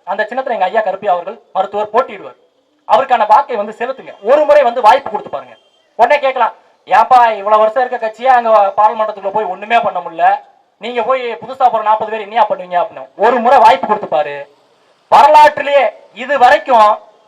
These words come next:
ஆளுங்கட்சி, எது-, எதிர்க்கட்சி தான் வெளிநடப்பு பண்ணி பார்த்திருப்ப பாராளுமன்றத்துல. இங்க நாற்பது பேர்த்த நீ உள்ள அனுப்பி பாரு,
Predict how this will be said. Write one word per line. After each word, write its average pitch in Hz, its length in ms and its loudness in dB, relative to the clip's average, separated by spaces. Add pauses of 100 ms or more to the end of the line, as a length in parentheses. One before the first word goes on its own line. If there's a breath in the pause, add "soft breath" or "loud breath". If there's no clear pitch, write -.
(200)
ஆளுங்கட்சி, 320 640 4
எது-, 233 260 -6
எதிர்க்கட்சி 320 460 0
தான் 311 160 2
வெளிநடப்பு 285 380 2
பண்ணி 262 200 -6
பார்த்திருப்ப 254 400 0
பாராளுமன்றத்துல. 220 640 0 (220)
இங்க 220 180 -2
நாற்பது 262 380 2
பேர்த்த 320 160 4
நீ 294 100 0
உள்ள 254 200 0
அனுப்பி 254 200 0
பாரு, 190 440 0